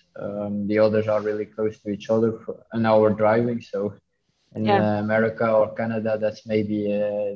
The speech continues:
Speaker 1: the next village. But, um, yeah, we, we try to keep the contact as good as possible because, um, it's an individual sport, but you're also with a,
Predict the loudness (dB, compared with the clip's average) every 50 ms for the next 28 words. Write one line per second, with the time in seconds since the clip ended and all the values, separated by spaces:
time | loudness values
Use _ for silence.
0 | -10 -12 _ -8 -4 -2 -2 -2 -2 -4 -4 -2 0 0 0 -2 -4 -6 -6 _
1 | 0 0 0 0 -2 -4 -4 -4 -4 -4 -6 -8 -12 -14 _ -20 -20 _ _ _
2 | _ _ _ _ _ _ -2 2 4 4 6 4 6 6 4 4 4 2 -2 -4
3 | -4 -2 0 2 2 2 2 0 -2 -8 -14 -12 _ -8 -6 -6 -8 -8 _ -8
4 | -6 -4 -2 -4 -2 -2 -4 -4 -4 -6 -6 -6 -6 -6 -6 -6 -4 -4 -4 -6
5 | -6 _ -4 -4 -4 -4 -4 -6 -4 -4 -4 -4 -8 -8 -4 -4 -2 -2 -2 -2
6 | -2 -2 -2 -2 -4 -8 -10 -10 -12 -8 -4 0 2 2 4 4 4 2 2 2
7 | 2 0 -2 -2 -4 -4 -2 -2 0 0 -2 -2 -4 -6 -6 -6 -4 -2 -2 0
8 | -2 -4 -6 -6 -6 -2 -2 -2 -2 -2 -2 -4 -6 -8